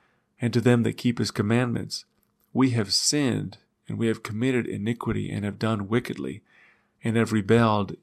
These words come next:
even by departing from thy precepts and from thy judgments." So here we have a prophecy in Daniel, uh, the whole chapter nine, uh,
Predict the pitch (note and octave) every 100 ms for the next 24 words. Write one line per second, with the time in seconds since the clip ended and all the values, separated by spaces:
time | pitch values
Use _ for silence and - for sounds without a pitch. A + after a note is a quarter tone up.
0 | - A#2+ C3+ C3+ A#2+ G#2+ G#2 - A#2+ A#2
1 | G#2 A2 G#2+ A2 - B2+ B2 A#2 G#2+ -
2 | - A2+ - G#2+ G#2 G#2 G2+ A2+ A2+ G2+
3 | - - _ _ _ _ _ _ - -
4 | - - - C3+ D#3+ G3+ F#3+ B2+ G#2 G#2
5 | G2+ - _ _ _ _ _ _ - A#2
6 | - B2 B2 B2+ - B2+ A#2 A2 G2+ G2
7 | G2+ G#2 G#2+ _ _ _ - A2+ A2 A2
8 | A#2 A#2+ - A#2 A2+ A2+ G#2+ G#2 A2 G#2+
9 | A2 G#2 G2+